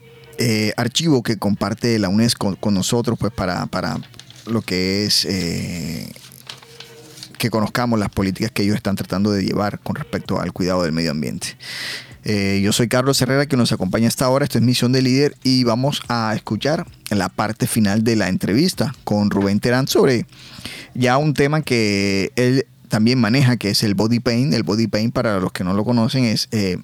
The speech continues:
eh, la pintura corporal.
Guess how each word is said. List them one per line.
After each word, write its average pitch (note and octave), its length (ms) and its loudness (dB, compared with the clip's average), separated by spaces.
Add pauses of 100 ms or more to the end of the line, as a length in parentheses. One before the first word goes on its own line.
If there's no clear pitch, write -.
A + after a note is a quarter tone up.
eh, G2 760 -4
la G2+ 160 -4
pintura B2+ 560 0
corporal. A#2 680 -2